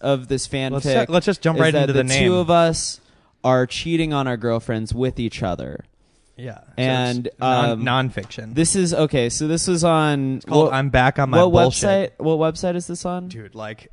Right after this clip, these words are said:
Speaker 2: archive of our own dot org slash works.
Speaker 1: And
Speaker 2: It's
Speaker 1: so
Speaker 2: a, it's a fan fiction site.
Speaker 1: the title is I'm Back on My Bullshit,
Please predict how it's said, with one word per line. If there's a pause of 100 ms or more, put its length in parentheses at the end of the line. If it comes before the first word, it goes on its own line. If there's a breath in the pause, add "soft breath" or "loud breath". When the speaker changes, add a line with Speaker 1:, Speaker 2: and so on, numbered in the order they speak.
(120)
Speaker 2:
archive
of
our
own
dot
org
slash
works.
Speaker 1:
And
Speaker 2:
It's
Speaker 1:
so
Speaker 2:
a,
it's
a
fan
fiction
site.
Speaker 1:
the
title
is
I'm
Back
on
My
Bullshit,